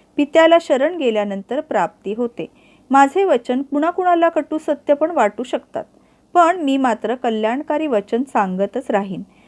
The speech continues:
असे माजी आपल्याला सांगतात. पुढे त्या सर्व मुलांना आशीर्वाद देत,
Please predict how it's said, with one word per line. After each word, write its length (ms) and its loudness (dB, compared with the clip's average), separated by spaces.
असे 260 -4
माजी 420 0
आपल्याला 400 -2
सांगतात. 500 -6
पुढे 380 4
त्या 140 4
सर्व 340 0
मुलांना 460 2
आशीर्वाद 680 -2
देत, 260 -4